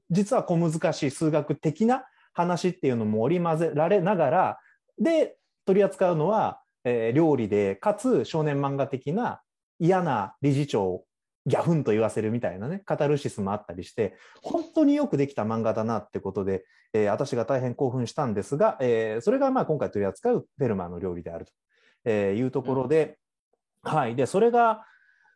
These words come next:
Speaker 1: ま、またなんか、乗るんだったっけ？月漫画に。
Speaker 2: いや、月漫画に乗るんですよ。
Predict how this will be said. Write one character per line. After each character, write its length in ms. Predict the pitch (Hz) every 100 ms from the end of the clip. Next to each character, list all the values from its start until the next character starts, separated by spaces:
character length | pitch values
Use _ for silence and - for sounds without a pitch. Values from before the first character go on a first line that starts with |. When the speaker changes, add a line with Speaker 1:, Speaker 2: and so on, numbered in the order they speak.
| _
Speaker 1:
ま、 160 | - 185
ま 140 | 196 214
た 120 | 262
な 120 | 277
ん 40 |
か、 340 | 202 101 92 - _ - _ _ - - -
乗 340 | 202 190 185 185
る 100 | 233
ん 40 |
だ 80 | 156
っ 60 | -
た 80 |
っ 40 | 98
け？ 160 | 98
月 260 | 92 113 113
漫 140 | 107
画 120 | 104 95
に。 80 |
Speaker 2:
い 40 | 95 - _ _ -
や、 120 | 160
月 220 | 175 180
漫 180 | 185 185
画 100 | 180
に 120 | 160
乗 120 | 156
る 140 | 190 208
ん 60 |
で 120 | 151
す 160 | - -
よ。 320 | 101 87 -